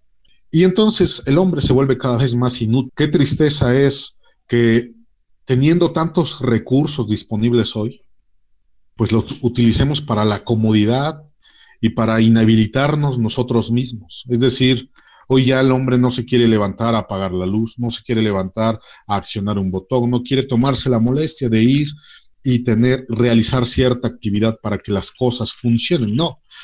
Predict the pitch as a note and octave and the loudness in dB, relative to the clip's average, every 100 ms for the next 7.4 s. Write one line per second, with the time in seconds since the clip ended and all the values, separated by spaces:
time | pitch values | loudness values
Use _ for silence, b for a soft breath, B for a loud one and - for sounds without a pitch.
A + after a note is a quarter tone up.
0 | B B2 C3 B2 A#2 A#2 A#2+ A2+ A#2 - | B 0 2 2 0 0 2 2 0 -6
1 | - G#2+ G#2 G2+ - A2+ G#2+ A#2+ C#3+ - | -8 -2 0 0 -2 0 2 2 0 -6
2 | - _ _ _ A2 G2+ - G#2 - D3+ | -16 _ _ _ -2 -2 -2 -4 -2 0
3 | D#3+ D#3 F#3 F#3 B B - G2+ G#2 G2 | 0 -2 -6 -8 B B -4 -2 0 0
4 | F#2+ - A2+ A2 G#2+ - _ _ _ _ | -2 0 0 2 0 -6 _ _ _ _
5 | G#2 F#2+ F#2 F#2 A2+ A#2+ A2+ F#2+ F2+ A2 | -6 -2 -2 -2 0 0 -2 -2 -2 0
6 | B2 A#2 - - - G#2 A2+ - G2+ F#2 | 0 0 -2 -2 -4 -4 -4 -4 -4 -2
7 | G#2 E2+ C#2+ | -4 -6 -14